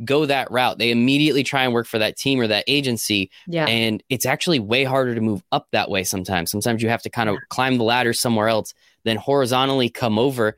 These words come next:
Speaker 1: You're making more money, you're doing cooler stuff, and you're not just selling tickets right out of the gate. No,
Speaker 2: Yeah.
Speaker 1: no, uh, n-, no, um,
Speaker 2: No pun intended.
Speaker 1: disres-, oh, thank that too, but no disrespect to
Speaker 2: <laughs>
Speaker 1: ticket sellers. We need a lot of them as well. But,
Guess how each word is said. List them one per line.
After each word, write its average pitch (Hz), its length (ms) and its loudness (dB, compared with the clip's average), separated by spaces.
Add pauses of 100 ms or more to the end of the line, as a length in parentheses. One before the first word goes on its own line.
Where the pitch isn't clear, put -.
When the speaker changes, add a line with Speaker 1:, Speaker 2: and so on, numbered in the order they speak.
(160)
Speaker 1:
You're 110 100 0
making 147 260 0
more 131 160 2
money, 135 260 2
you're 123 140 0
doing 127 300 0
cooler 123 260 0
stuff, 127 360 -2
and 104 60 -4
you're 98 80 0
not 113 220 -2
just - 320 -2
selling 110 260 0
tickets 104 380 -4
right 95 160 0
out 90 80 -2
of 87 60 -4
the 90 80 -6
gate. 107 400 -2
No, 92 340 -2
Speaker 2:
Yeah. 160 300 0
Speaker 1:
no, 101 300 2
uh, 92 380 2
n-, 104 220 0
no, 95 420 0
um, 87 200 2
Speaker 2:
No 87 80 0 (160)
pun 170 120 2
intended. 160 460 0
Speaker 1:
disres-, - 380 -6 (360)
oh, 143 60 0 (200)
thank 107 240 0
that - 280 -2
too, 131 320 2
but 131 120 0
no 180 120 2
disrespect 349 540 0
to 131 60 -10
Speaker 2:
<laughs> - 40 -16
Speaker 1:
ticket 147 240 -4
sellers. 104 340 0
We 123 100 0
need 143 120 2
a 131 60 2
lot 123 160 2
of 110 80 0
them 110 160 -2
as 87 120 -4
well. 104 220 0
But, 92 160 -2